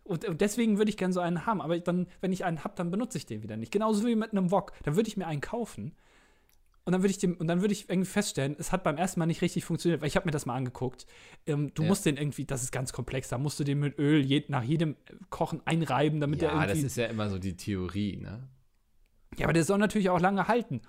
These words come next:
Speaker 1: Und dann weiß ich ganz genau, dann mache ich das einmal, mache ich da irgendwie schön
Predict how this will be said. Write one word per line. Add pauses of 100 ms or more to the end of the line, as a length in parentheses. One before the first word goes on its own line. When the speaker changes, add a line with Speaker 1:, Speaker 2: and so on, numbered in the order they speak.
Speaker 1:
Und
dann
weiß
ich
ganz
genau,
dann
mache
ich
das
einmal, (400)
mache
ich
da
irgendwie
schön